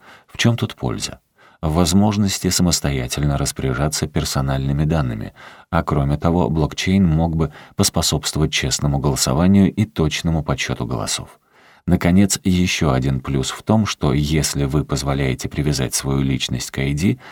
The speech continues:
появляется шанс и оценить вашу репутацию. А это, помимо прочего, даёт возможность пользоваться сервисом равноправного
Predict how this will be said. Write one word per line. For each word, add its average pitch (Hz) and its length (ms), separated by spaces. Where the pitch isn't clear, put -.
появляется 95 640
шанс 90 480
и 92 100
оценить 78 540
вашу - 280
репутацию. - 640
А 76 160
это, 76 260
помимо 73 440
прочего, 67 480
даёт 65 320
возможность 80 640
пользоваться 107 560
сервисом 80 680
равноправного 135 840